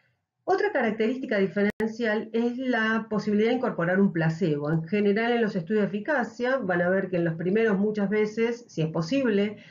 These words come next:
se compara, se puede comparar, eh, la droga con un grupo placebo, con un grupo que recibe un placebo. Sin embargo, en un estudio de efectividad,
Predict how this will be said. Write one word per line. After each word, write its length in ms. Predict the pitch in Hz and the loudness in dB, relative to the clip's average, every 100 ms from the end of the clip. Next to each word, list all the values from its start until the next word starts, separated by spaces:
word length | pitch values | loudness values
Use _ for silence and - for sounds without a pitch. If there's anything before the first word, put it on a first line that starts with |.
| - | -14
se 200 | - 175 | -6 -2
compara, 680 | 165 180 165 196 196 196 190 | -2 -2 -2 0 0 0 0
se 140 | 170 | -2
puede 380 | 160 311 302 240 | 0 2 2 2
comparar, 540 | 160 156 156 165 175 - - _ - | 0 -2 0 -2 -2 -10 -20 _ -2
eh, 240 | 170 160 | 0 2
la 160 | 156 151 | 2 2
droga 480 | 190 202 202 190 - | 2 4 2 0 -2
con 240 | 180 185 | 0 2
un 200 | 180 185 | 2 2
grupo 320 | 185 180 185 | 2 2 0
placebo, 580 | 202 220 302 233 196 190 | -2 -2 0 2 2 0
con 160 | 185 180 | 2 2
un 80 | |
grupo 300 | 185 226 196 | 4 2 0
que 100 | 156 | -4
recibe 400 | 151 151 180 170 | -6 -6 -4 0
un 140 | 165 170 | 0 0
placebo. 680 | 214 226 254 185 190 220 - - - _ | -2 -2 -2 0 -2 -6 -12 -20 -20 _
Sin 220 | 247 247 | 0 2
embargo, 300 | 254 269 277 | 2 2 2
en 80 | 240 | 2
un 100 | 226 | 0
estudio 300 | 214 247 233 | 0 -2 -2
de 40 | |
efectividad, 800 | 220 214 220 233 247 226 226 | -2 -4 0 2 2 2 0